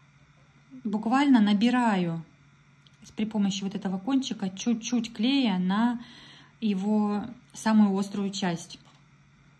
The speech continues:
Вот я его набрала. И вот так вот, тут уже аккуратно, можно, может быть, бумажечку какую-то подкладывать, если боитесь, что неаккуратно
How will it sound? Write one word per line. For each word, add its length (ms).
Вот 300
я 140
его 200
набрала. 640
И 120
вот 200
так 260
вот, 300
тут 160
уже 160
аккуратно, 460
можно, 280
может 340
быть, 140
бумажечку 540
какую-то 400
подкладывать, 720
если 240
боитесь, 360
что 140
неаккуратно 720